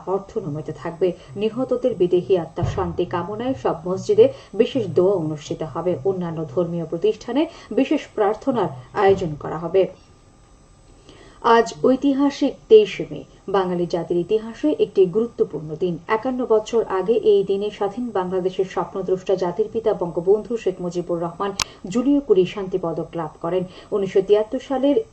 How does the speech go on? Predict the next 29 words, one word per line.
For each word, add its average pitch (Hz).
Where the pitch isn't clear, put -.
এ -
দিনে 226
বঙ্গবন্ধুর 185
হাতে 202
আনুষ্ঠানিকভাবে 220
তুলে 175
দেওয়া 160
হয় 269
জুলিও 214
কুরি 160
পদক। 160
বাঙালি 175
জাতির 170
এই 185
পদক 165
প্রাপ্তি 190
অত্যন্ত 294
গৌরবের। 170
বঙ্গবন্ধু 269
ছিলেন 285
বরাবরই 185
শান্তির 196
পক্ষে। 147
নির্যাতিত 180
মুসলিম 220
মানুষের 214
পাশে 220
দাঁড়িয়েছেন, 202
অনুভব 277